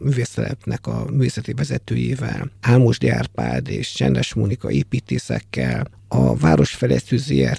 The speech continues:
T projektmenedzserével, Kertészné Bokor Zsuzsával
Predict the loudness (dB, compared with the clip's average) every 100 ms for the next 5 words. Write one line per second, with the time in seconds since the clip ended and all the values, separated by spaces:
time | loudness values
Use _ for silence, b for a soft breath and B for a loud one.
0 | -4 -4 -2 -4 -8 -4 4 4 4 0
1 | 0 0 0 -2 -2 -4 -6 -4 -2 -2
2 | -2 -4 -4 -2 -2 0 0 0 -2 0
3 | -2 0 0 2 4 4